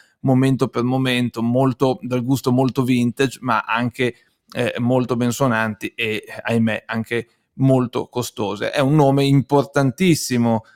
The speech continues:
dell'alta fedeltà che viene acquisito da Bose. Eh, Bose anch'esso è un nome molto importante,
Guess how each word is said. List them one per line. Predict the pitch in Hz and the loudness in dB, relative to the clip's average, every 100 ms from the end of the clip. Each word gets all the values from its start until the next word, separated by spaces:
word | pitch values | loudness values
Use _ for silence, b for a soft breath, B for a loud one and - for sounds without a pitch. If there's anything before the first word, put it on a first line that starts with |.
| b - | b -4
dell'alta | 131 127 120 127 | 2 2 2 -2
fedeltà | 127 185 151 - 120 127 - - | 0 0 0 2 2 2 0 -2
che | 151 | -2
viene | 123 127 120 127 - - | 2 2 2 -2 -4 -10
acquisito | - 131 - 170 120 117 135 - | -6 -4 0 0 0 0 -2 -4
da | 127 117 - _ | -2 -2 -2 _
Bose. | 175 165 104 101 107 117 b b b | -2 0 0 -4 -8 -10 b b b
Eh, | 131 127 | -4 -2
Bose | 135 165 156 139 104 | 2 4 4 2 2
anch'esso | 127 117 175 - 135 | -2 2 2 2 2
è | |
un | 127 | 4
nome | 127 123 123 | 4 4 2
molto | 127 123 123 | 2 2 0
importante, | 110 123 - 117 147 135 - - | 0 -4 -2 0 0 0 -2 -8